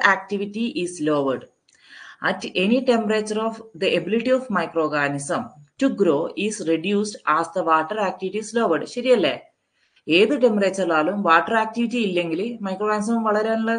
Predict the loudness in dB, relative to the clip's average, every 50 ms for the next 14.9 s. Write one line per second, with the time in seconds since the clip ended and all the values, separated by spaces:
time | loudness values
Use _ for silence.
0 | -2 -2 -2 -2 -2 -2 -4 -2 -2 0 0 0 0 0 0 -2 -2 -2 -2 -4
1 | -2 -2 -4 -4 -6 -6 -8 -12 -20 -20 -20 -18 -10 -6 -4 -4 -4 -4 -4 -2
2 | -2 -2 -2 -4 -10 _ _ 2 2 4 2 0 -2 -4 -8 -12 _ _ _ _
3 | _ -4 -2 0 0 0 0 0 0 0 0 0 2 4 2 2 2 0 -2 -2
4 | -4 -6 -4 -2 0 0 0 2 2 0 0 -2 -2 -2 -4 -4 -2 -2 0 0
5 | 2 0 0 0 -2 -2 -2 -2 0 0 2 2 0 0 0 -2 -2 -4 -2 -2
6 | -2 0 0 -2 -2 -2 0 0 0 0 0 -2 -2 0 0 0 0 0 0 -2
7 | -2 -2 -4 -4 -2 -2 -4 -4 -4 -4 -2 -2 -2 0 0 0 0 0 0 -2
8 | -6 -8 -6 -2 -2 0 0 -2 -2 -6 -8 _ _ _ _ _ _ _ _ _
9 | _ _ _ _ _ _ -6 -6 -2 -2 0 0 2 2 2 2 2 2 2 2
10 | 2 0 0 0 0 2 2 2 2 2 2 2 2 2 2 2 0 0 0 0
11 | -4 -6 -4 -2 -2 -2 -2 -2 -2 -2 0 2 2 2 0 0 -2 -4 -4 -4
12 | -6 -6 -6 -6 -6 -6 -8 -8 -6 -2 -2 -2 0 0 -2 -4 -4 -6 -6 -2
13 | 0 0 2 2 0 -2 0 0 0 0 2 0 -2 -2 -2 -2 -2 0 0 0
14 | 2 4 4 4 4 2 2 2 2 0 -2 0 -2 -4 -4 -2 -2